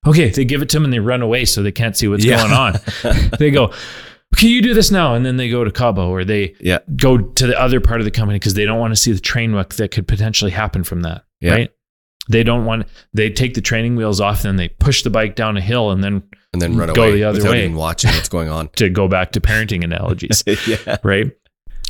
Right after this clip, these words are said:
Speaker 1: I don't wanna see the crash and the bloody knees
Speaker 2: Yeah.
Speaker 1: and all the problems, but they must do th-, the thing,
Speaker 2: Yeah.
Speaker 1: right? And you have to stare and watch the dumpster fire or the car wreck. And hopefully
Speaker 2: Yeah.
Speaker 1: it's not that bad.
Speaker 2: Well, you walk 'em through it too.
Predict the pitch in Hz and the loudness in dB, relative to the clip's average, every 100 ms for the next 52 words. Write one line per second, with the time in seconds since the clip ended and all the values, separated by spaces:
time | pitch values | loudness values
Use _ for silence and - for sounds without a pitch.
0 | - 123 147 151 139 160 156 151 139 139 | 2 4 4 2 2 0 -2 -2 -2 0
1 | 127 127 117 113 117 107 131 127 127 123 | 0 0 0 0 -2 -2 0 0 0 -2
2 | 123 120 110 95 95 104 113 113 110 104 | -2 -2 0 2 2 0 -2 -2 0 0
3 | 110 95 - - _ _ _ 110 _ 123 | 0 -2 -6 -12 _ _ _ -20 _ -2
4 | - 117 110 110 113 113 110 - - - | 0 -4 0 0 0 0 0 -2 -4 -8
5 | _ _ _ _ _ _ _ _ _ _ | _ _ _ _ _ _ _ _ _ _
6 | - 117 101 104 110 - 190 160 - - | 4 4 4 -2 -4 0 0 0 -6 -6
7 | 73 - _ - 117 160 _ _ _ - | -6 -6 _ -2 0 0 _ _ _ 0
8 | 107 117 143 151 - - - 147 147 117 | 2 4 4 2 2 2 2 2 4 4
9 | 101 92 117 - - - _ 110 92 123 | 2 0 0 0 -2 -4 _ -2 0 0
10 | 127 120 110 92 98 90 87 87 - - | 2 0 -2 -2 0 0 0 -4 -4 0
11 | 117 107 87 87 139 143 190 120 113 - | 2 2 0 -2 0 2 2 0 0 0
12 | 107 98 110 107 - 101 - 64 - 208 | -2 -2 -4 -4 -4 -4 -6 -12 -2 0
13 | 214 180 185 190 170 202 117 - 147 | 2 0 0 -2 -2 -4 -2 -2 -4